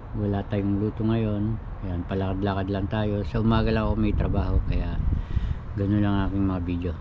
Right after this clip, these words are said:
Okay, guys, ah, hanggang dito na lang aking video. At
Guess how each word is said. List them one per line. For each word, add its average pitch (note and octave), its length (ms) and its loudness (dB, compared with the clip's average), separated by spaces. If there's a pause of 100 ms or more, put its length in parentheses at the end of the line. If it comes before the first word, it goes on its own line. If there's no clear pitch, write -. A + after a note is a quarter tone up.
Okay, D3+ 240 0
guys, G3 240 2
ah, A2 240 2
hanggang G2+ 240 2
dito G2+ 240 0
na G2+ 80 0
lang G2 160 0
aking G2+ 200 0 (120)
video. C3+ 320 2 (1040)
At G2+ 140 -4